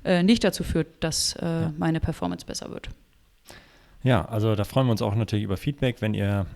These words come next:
Speaker 2: ähm, die Erfahrung gemacht habt, ähm, dass das gut oder schlecht funktioniert, <laughs> dann gerne teilen, ähm, und schreibt uns an, ähm, äh, ja,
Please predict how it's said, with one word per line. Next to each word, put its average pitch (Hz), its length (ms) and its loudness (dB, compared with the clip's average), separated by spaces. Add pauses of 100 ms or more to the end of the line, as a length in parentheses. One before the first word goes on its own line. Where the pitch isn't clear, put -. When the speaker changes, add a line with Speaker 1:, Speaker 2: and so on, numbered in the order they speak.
(140)
Speaker 2:
ähm, 101 80 -2
die 107 100 -4
Erfahrung 98 460 -2
gemacht 104 340 -2
habt, - 400 -4
ähm, 95 460 -2
dass 92 160 -6
das - 180 -6
gut 180 160 6
oder 127 140 6
schlecht 135 200 0
funktioniert, 131 540 0
<laughs> - 40 0
dann 123 100 4
gerne 110 400 -2
teilen, 123 480 0
ähm, 104 400 0
und 101 400 -2 (260)
schreibt - 260 -2
uns 98 160 0
an, 110 280 2 (440)
ähm, 95 580 0 (280)
äh, 90 480 -8
ja, 87 180 -6